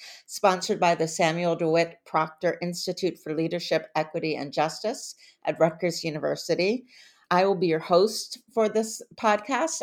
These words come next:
I am a senior research specialist at the Proctor Institute, which also houses the Center for Minority Serving Institutions. So we have had the pleasure of partnering with Jobs for the Future, also referred to as J F F,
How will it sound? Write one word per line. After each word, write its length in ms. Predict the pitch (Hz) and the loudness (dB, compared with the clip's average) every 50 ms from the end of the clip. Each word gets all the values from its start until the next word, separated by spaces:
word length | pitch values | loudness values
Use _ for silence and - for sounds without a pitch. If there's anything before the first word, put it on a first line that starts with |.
| - | -2
I 80 | 190 185 | 0 0
am 160 | 185 185 175 | 0 0 -2
a 40 | 180 | -4
senior 440 | 175 - - 190 190 190 185 185 180 | -4 -2 0 0 0 0 0 0 2
research 440 | 180 180 175 180 - 180 165 170 - | 2 0 0 0 0 -2 -2 -2 -4
specialist 800 | - - 170 170 170 - - 185 196 214 254 - - - - - - - - - _ _ - | 0 0 0 0 0 -2 0 2 2 2 0 -2 -8 -12 -14 -16 -18 -20 -20 -20 _ _ 2
at 240 | 180 170 170 170 170 - | 4 4 4 2 0 0
the 100 | - 175 | 0 0
Proctor 480 | 170 175 - 180 170 170 170 - 185 - | 0 2 0 0 0 0 0 -4 -4 -2
Institute, 540 | 190 202 208 208 - 240 220 - 254 233 - | -2 -4 -6 -6 -8 -8 -6 -4 -4 -4 -2
which 180 | 175 196 - | -4 -2 -2
also 340 | 208 160 175 175 - 196 180 | -2 -2 -2 -2 0 0 -2
houses 640 | 175 180 180 170 165 160 165 170 165 170 165 - - - - - - _ | 0 0 0 0 0 0 0 0 0 0 -2 -6 -12 -18 -20 -20 -12 _
the 80 | - 196 | -6 -2
Center 320 | 190 - 220 202 185 185 | 2 2 2 4 4 2
for 100 | 185 202 | 0 -2
Minority 460 | 196 180 170 170 165 160 156 156 151 151 | -2 0 0 2 2 2 2 2 0 -4
Serving 400 | - - 165 156 147 143 143 139 | -2 0 0 0 0 -4 -6 -6
Institutions. 1040 | 147 147 - - 165 160 160 160 135 143 - - - - - 160 175 - - - - - - - - - _ _ _ | -8 -8 -6 -6 -6 -6 -6 -6 -8 -8 -8 -10 -10 -10 -10 -10 -8 -8 -8 -8 -10 -16 -20 -20 -20 -20 _ _ _
So 320 | - - - 247 233 226 220 | 2 6 8 10 10 10 8
we 260 | 220 214 262 302 320 | 8 6 2 2 2
have 180 | 330 320 277 | 2 0 0
had 240 | - - 233 208 214 | 0 2 2 2 2
the 60 | 190 | 2
pleasure 520 | 175 - - 208 202 202 208 214 247 233 233 | 0 0 2 4 4 4 4 4 2 2 2
of 180 | - 175 180 | 2 0 0
partnering 680 | 180 - - 185 180 - - 202 202 202 202 202 202 202 | 0 2 2 2 2 2 0 -4 -4 -4 -4 -4 -2 0
with 240 | 180 156 151 - - | 0 0 0 0 2
Jobs 340 | 190 165 160 170 175 175 - | 2 4 4 2 0 -2 -8
for 160 | - - 180 | -6 -6 -6
the 100 | - 170 | -6 -6
Future, 600 | 165 - 175 165 160 165 - 214 190 190 202 196 | -6 -4 -4 -4 -2 -2 0 2 4 4 4 2
also 320 | - 131 139 - - - 160 | 2 0 0 0 -2 -2 -2
referred 400 | 151 156 156 - 160 151 151 - | -2 -2 -2 -2 -4 -4 -2 -2
to 120 | 180 165 | 0 0
as 200 | 151 156 151 - | 0 0 -2 -4
J 240 | - - 165 156 151 | 0 2 4 4 4
F 120 | 151 151 - | 2 0 -2
F, 220 | 160 151 160 190 | 0 0 0 0